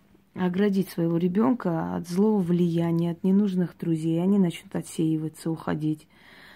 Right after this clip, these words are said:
от, э, каких-то происшествий, от опасностей в дороге и так далее, и так далее. Эта защита, она очень сильная, потому что она основана на более древней магии. Э, согласно древнему преданию,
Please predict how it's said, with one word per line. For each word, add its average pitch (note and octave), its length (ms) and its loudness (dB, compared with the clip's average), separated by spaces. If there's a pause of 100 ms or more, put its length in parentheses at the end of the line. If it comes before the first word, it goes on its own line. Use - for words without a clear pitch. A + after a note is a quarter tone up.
(220)
от, F#3 340 -4 (100)
э, F3 420 -4 (100)
каких-то F#3 440 -4
происшествий, F3 680 -4
от F3+ 120 -8
опасностей E3+ 840 -6
в E3 100 -6
дороге D#3+ 580 -2
и - 20 -4
так G3 220 -4
далее, F#3+ 260 0
и F#3 60 -6
так E3 220 -10
далее. D#3+ 260 -10 (200)
Эта - 200 -8
защита, F3+ 560 -2 (880)
она F#3+ 200 0
очень G#3+ 260 0
сильная, E3+ 380 0
потому F3 380 -4
что - 260 -4
она F3 200 0
основана F#3+ 480 2
на F3 240 2
более F3 300 0
древней E3 480 2
магии. D3+ 480 -4 (1200)
Э, G3+ 40 -16 (300)
согласно G3 800 2 (300)
древнему F#3 520 4
преданию, G3+ 720 4